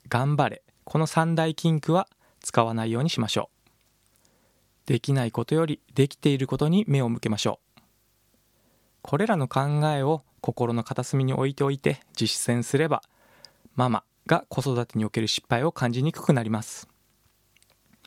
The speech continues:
子供が可愛いから手助けをしたくなる気持ちはよくわかります。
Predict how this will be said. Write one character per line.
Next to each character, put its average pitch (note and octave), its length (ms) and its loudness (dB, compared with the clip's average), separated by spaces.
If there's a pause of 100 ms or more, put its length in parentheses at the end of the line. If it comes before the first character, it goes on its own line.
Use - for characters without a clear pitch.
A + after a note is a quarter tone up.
(680)
子 - 140 2
供 A2+ 200 0
が A#2 100 -4
可 B2 180 -2
愛 D3+ 160 0
い D3 40 -4
か B2+ 120 -2
ら A#2+ 60 -4
手 C3+ 280 0
助 - 140 -10
け B2+ 40 -2
を A#2+ 80 -2
し - 80 -4
た C3+ 100 -4
く C3+ 100 -2
な C#3+ 120 2
る C#3 60 -8
気 - 100 -2
持 A#2+ 100 0
ち - 80 -4
は A#2+ 80 2
よ C3 100 0
く - 100 0
わ A#2+ 80 -2
か C3+ 100 -2
り C#3+ 60 -2
ま D#3+ 120 0
す。 - 320 -12